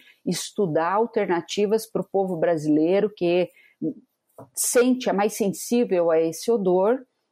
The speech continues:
de que como a gente produzir esse animal com esses ganhos maravilhosos de desempenho, porque o que que é, o que que tem de diferente um animal não castrado? Ele tem testosterona, que é um hormônio anabólico natural. Isso faz o animal comer menos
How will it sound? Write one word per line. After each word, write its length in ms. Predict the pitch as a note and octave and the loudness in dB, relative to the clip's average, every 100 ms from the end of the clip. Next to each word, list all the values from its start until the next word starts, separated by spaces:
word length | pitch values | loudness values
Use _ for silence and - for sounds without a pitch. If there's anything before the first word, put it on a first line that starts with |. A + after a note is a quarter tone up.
| _ - | _ -8
de 100 | G#3 | -4
que 120 | A3 A#3+ | -2 -2
como 240 | - C4+ | 0 0
a 40 | |
gente 200 | C#4+ C4+ | 2 0
produzir 540 | - B3 F#3+ F#3 F#3+ A3 | 0 0 0 -2 0 0
esse 180 | - G#3+ | -2 -2
animal 340 | G3 G3+ A3+ | 0 0 0
com 140 | A3+ | 0
esses 280 | G3+ G#3+ F#3+ | -2 0 -2
ganhos 360 | F3 A3 A3+ F#3 | 0 0 0 0
maravilhosos 920 | G3+ C4 C4+ A3 F#3 F3 G#3+ G3 E3 | 0 0 0 2 2 2 0 -4 -6
de 140 | D#3 | -6
desempenho, 720 | D3+ D3+ F#3 F3+ G3+ A#3+ C4+ G3+ - - - - | -8 -4 -4 0 0 2 2 -2 -6 -20 -10 -2
porque 260 | B3+ C#4+ | 0 0
o 120 | C#4+ | -2
que 180 | C4+ D#4+ | -2 -4
que 120 | D#4 | -2
é, 40 | F4 | -4
o 60 | - _ _ _ | -6 _ _ _
que 100 | - | -4
que 140 | F4+ - | -2 -4
tem 340 | - C4+ A3+ | -2 0 0
de 80 | F3 | -2
diferente 480 | D#3+ F3 F#3+ F#3 F#3+ | -4 -2 0 0 0
um 40 | |
animal 300 | F3+ E3+ E3 | 0 2 2
não 120 | D#3+ | 2
castrado? 580 | D#3 D#3+ - D#3 C#3 A2+ - _ _ - | 0 -6 -8 -6 -6 -6 -12 _ _ -4
Ele 120 | A#3 | -2
tem 180 | B3+ C#4 | 2 0
testosterona, 960 | C4+ D4+ - D#4+ - F4+ C4 C4+ C4 F#3+ | 0 -4 -4 -4 -2 0 2 2 0 0
que 100 | G3+ | -2
é 40 | |
um 100 | G#3 | 0
hormônio 560 | A3 A3+ G3 A3 B3 B3 | 0 2 2 2 0 0
anabólico 680 | A#3 B3 A#3+ A#3 B3 G#3 G#3+ | -2 0 2 2 0 0 0
natural. 680 | G#3+ G#3+ B3+ A#3+ A3 G3+ - _ - - | -2 0 0 2 0 -2 -8 _ -20 -4
Isso 280 | B3 C4 - | -2 -2 0
faz 200 | G#3+ G#3 | 0 2
o 60 | |
animal 380 | G#3 G3 F#3 F3+ | 2 2 2 0
comer 240 | - A3 G#3 | -2 0 2
menos 760 | G#3 A#3+ D4+ G#4 A4 - - | 2 2 2 0 -4 -10 -12